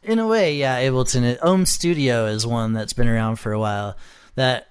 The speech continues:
really focused, that's, like, their key feature is, like, you can do stuff really collaboratively with other people. But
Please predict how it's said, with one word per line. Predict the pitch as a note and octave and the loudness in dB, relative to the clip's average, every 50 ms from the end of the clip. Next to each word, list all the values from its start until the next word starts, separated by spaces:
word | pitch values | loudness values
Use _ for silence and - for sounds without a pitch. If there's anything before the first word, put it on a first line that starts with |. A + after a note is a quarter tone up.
| _ - _ - - - | _ -20 _ -14 -12 -6
really | C3 C3+ C#3 C3+ C3 B2+ | -2 2 2 4 2 2
focused, | B2+ - - C3+ B2+ B2+ - B2 G#2+ - - | 0 -2 -2 -2 -2 -2 -2 -2 -2 -2 -2
that's, | B2 A#2 A#2 - - | -2 -2 -2 -2 -4
like, | A#2+ A#2 - | -4 -4 -6
their | - G#2+ G#2+ | -6 -8 -8
key | G#2+ - - - - B2+ A#2 A2+ A2+ A2+ A2 G#2+ - - - - - _ - - | -8 -10 -10 -8 -6 -6 -4 -4 -6 -6 -8 -8 -10 -14 -18 -20 -20 _ -20 -20
feature | - - B2 A#2+ A2+ - A#2+ G#2+ G#2 | -10 -8 -6 -4 -4 -4 -4 -4 -4
is, | G#2 G2+ G#2 G#2+ A2 | -4 -4 -6 -6 -4
like, | A2+ G#2+ G2+ - | -6 -6 -6 -6
you | A2+ G#2+ | -8 -8
can | - A2 G#2+ G#2 G2+ G#2 - | -8 -8 -8 -8 -10 -12 -12
do | - A#2+ A2+ | -8 -6 -4
stuff | G#2+ - - A#2+ A2 - | -4 -4 -4 -4 -6 -6
really | A2+ A2 A2 G#2+ G#2+ | -8 -8 -8 -8 -8
collaboratively | G2+ - A2+ G#2 G#2 G#2 G#2 G#2+ G2 G#2 G2+ G2+ G2+ G#2 G#2 G#2 | -10 -8 -8 -6 -6 -6 -8 -8 -8 -8 -10 -10 -10 -10 -10 -10
with | G#2 G2+ - | -10 -10 -10
other | G#2 G2 F#2+ | -10 -10 -10
people. | F#2+ F#2+ A2 G2+ A2 A2 | -10 -10 -12 -10 -10 -4
But | A2 D3 C#3+ - | -2 -2 -2 -2